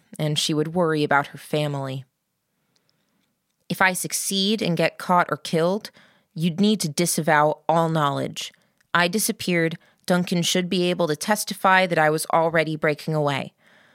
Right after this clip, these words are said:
I can drop another couple of hints that will paint a complete picture over the next day or two, but I don't want to waste any time in doing this, or we might get called away for a real mission. That would make this impossible."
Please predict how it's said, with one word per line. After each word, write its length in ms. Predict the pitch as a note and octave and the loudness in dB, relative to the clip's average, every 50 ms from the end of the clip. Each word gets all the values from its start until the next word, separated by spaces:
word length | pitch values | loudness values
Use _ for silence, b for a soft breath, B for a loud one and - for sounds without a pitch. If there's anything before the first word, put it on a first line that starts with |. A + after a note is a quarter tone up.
| b b b b - | b b b b -8
I 80 | - F#3 | -8 -6
can 160 | F#3 A3 G3+ | -6 -8 -6
drop 280 | F3+ G3+ F#3+ G3 G3+ - | -2 0 0 0 0 0
another 320 | G#3+ G3+ G3+ G3+ G#3+ G#3+ | 0 2 2 2 2 0
couple 340 | G#3 - G#3 G#3 - G3 F#3 | 0 0 -2 -2 0 0 0
of 100 | F3 - | -2 0
hints 320 | - F#3 F3+ E3+ - - - | 0 -2 -2 -2 -2 -2 -2
that 120 | - - | 0 0
will 100 | D#3+ E3 | 0 0
paint 300 | - F3 E3+ D#3+ D#3+ - | -2 -2 -4 -4 -4 -6
a 60 | D#3 | -6
complete 480 | - - D3+ C#3 - - F#3+ F3+ - _ | -6 -6 -8 -6 -4 -4 -6 -6 -4 _
picture 400 | - F#3 - - - - D#3 D3+ | -4 -4 -4 -6 -4 -2 0 0
over 180 | D3 C#3 C#3 C#3+ | 0 -2 -4 -4
the 80 | D#3+ | -4
next 320 | D#3 D#3 C#3 - - - - | -2 -2 -2 -2 -4 -2 0
day 160 | E3 E3+ E3 | 0 0 0
or 80 | D3+ | -4
two, 400 | - - - D#3 C#3 C3+ C#3+ D#3 b b b b b b b b b _ | -6 -4 -4 -4 -4 -4 -6 -8 b b b b b b b b b _
but 120 | - G3 | 0 2
I 120 | F#3+ F#3+ G3 | 2 2 2
don't 400 | E3+ - - F#3 G3+ A3+ - - | 0 0 0 0 0 0 0 0
want 220 | G#3 G3+ F#3+ - | 0 0 0 0
to 100 | - F#3 | -2 -2
waste 440 | D#3+ D3 E3+ D#3+ E3 - - - - - | 0 0 0 0 0 -2 -2 -4 -4 -2
any 300 | - F3+ F3 F3+ F3+ F3 | 0 0 0 2 0 -2
time 540 | - - - - - F#3+ F3+ F3 E3 D#3 D#3 | -4 -6 -8 -4 -2 0 0 2 0 0 0
in 120 | D3+ D#3 | -2 -2
doing 360 | D3+ - F3+ F#3+ G3 F3 D#3 C#3+ | -2 0 0 0 2 0 0 -2
this, 360 | C#3 A2 E3+ - - - - b b b b b | -4 -6 -6 -6 -6 -6 -8 b b b b b
or 180 | _ - F#3 F3+ | _ 0 2 2
we 140 | F3+ G3+ F#3+ | 2 2 2
might 240 | G3 G3+ G3+ - E3+ | 2 2 2 2 2
get 200 | F#3+ - - - | 0 0 0 0
called 300 | - G3+ F#3+ F3 E3 F3 | 0 2 2 2 2 0
away 320 | D#3+ D3+ F#3 G#3+ G3+ E3 | 0 2 2 2 2 0
for 200 | D#3+ - F3 E3 | -2 -2 -2 0
a 100 | - E3 | 0 0
real 500 | D3 C#3 C#3+ D3 F3+ G3+ G#3+ G3+ E3 C#3 | -2 -4 -6 -4 -2 0 2 2 2 0
mission. 560 | C3 C3 B2+ - - - D3 B2+ A2+ - D3+ - _ _ | -2 -2 -4 -4 -4 -6 -6 -8 -10 -12 -14 -16 _ _
That 180 | - D#3+ F#3 G3 | 0 0 0 0
would 120 | G#3 F3+ | 0 0
make 240 | F#3 F3 E3 D#3 - | 0 0 0 0 -2
this 200 | - D#3+ D3 - | -2 -2 -2 -2
impossible." 840 | - D#3 D3+ C3 - E3 D3+ C#3 B2+ - - - B2+ A2 - C#3+ - | -2 -4 -4 -4 -2 -2 -2 -2 -2 -4 -8 -6 -6 -8 -8 -8 -12